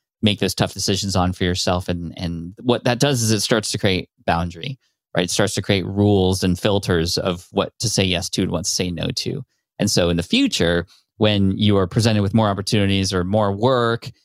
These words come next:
you can go, "Wait, does this fit into where I want things to go? Or is this just me having, you know, squirrel syndrome?" Right?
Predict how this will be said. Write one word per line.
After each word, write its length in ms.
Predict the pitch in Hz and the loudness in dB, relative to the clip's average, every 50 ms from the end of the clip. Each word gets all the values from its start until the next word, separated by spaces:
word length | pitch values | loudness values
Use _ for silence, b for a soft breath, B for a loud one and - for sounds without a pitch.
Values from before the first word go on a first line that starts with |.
| _ _ _ 117 | _ _ _ 0
you 80 | 113 | 2
can 80 | 113 107 | 2 4
go, 440 | 101 98 98 98 95 92 - - - - | 2 2 2 2 0 -2 -4 -6 -8 -4
"Wait, 220 | 107 85 78 - | -2 -2 -2 -2
does 100 | - 117 | -4 -4
this 160 | 123 123 - | -4 -4 -6
fit 220 | - - - 127 117 | -4 -2 -2 0 0
into 420 | 113 120 123 131 - - 107 101 | 2 0 0 0 0 0 0 0
where 320 | 98 95 104 104 104 104 101 | 0 0 2 2 2 2 0
I 80 | 98 | 0
want 300 | 101 95 98 98 95 - | 0 0 0 0 0 0
things 220 | - 135 139 143 - | 0 0 0 0 -2
to 100 | 160 151 | -2 0
go? 180 | 165 170 165 | 0 0 2
Or 140 | 135 117 110 | 2 2 2
is 100 | 101 98 | 2 0
this 220 | 101 98 95 - | 0 0 -2 -2
just 360 | - - 101 - - - - b b b b b _ _ _ | -2 -2 -2 -4 -4 -8 -10 b b b b b _ _ _
me 380 | 101 104 107 104 101 101 95 | 2 2 4 4 2 2 2
having, 380 | 87 104 101 95 95 92 90 90 - _ _ _ _ _ _ _ _ _ _ _ _ | 2 0 0 2 0 0 -2 -4 -8 _ _ _ _ _ _ _ _ _ _ _ _
you 100 | 120 95 | -2 -2
know, 60 | 82 | -2
squirrel 340 | - - - - 113 98 90 | -2 -4 0 0 0 0 0
syndrome?" 560 | - - - 95 110 117 - - 78 151 143 _ _ | -2 -4 -6 -8 -8 -10 -10 -12 -12 -14 -18 _ _
Right? 260 | - 85 82 78 - | -2 -2 -2 -2 -4